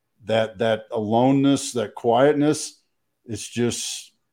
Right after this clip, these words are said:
you know, some people are, are afraid to go out and afraid to be alone. And, and,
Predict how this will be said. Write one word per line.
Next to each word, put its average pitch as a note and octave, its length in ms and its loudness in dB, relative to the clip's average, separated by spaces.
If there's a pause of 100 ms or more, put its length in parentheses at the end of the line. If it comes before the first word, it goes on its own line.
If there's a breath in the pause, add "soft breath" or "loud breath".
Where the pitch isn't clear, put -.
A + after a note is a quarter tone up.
(760)
you A#2+ 100 -10
know, A2 80 -4
some D3 180 -2
people D3 400 6
are, A#2 240 4
are G#2+ 260 0
afraid B2 520 2
to B2 100 2
go A#2+ 320 4
out B2 360 4
and G2 640 -4 (180)
afraid A#2+ 360 0
to A2+ 60 -4
be A#2 180 0
alone. A#2 640 0
And, G#2 320 -12
and, A2 260 -8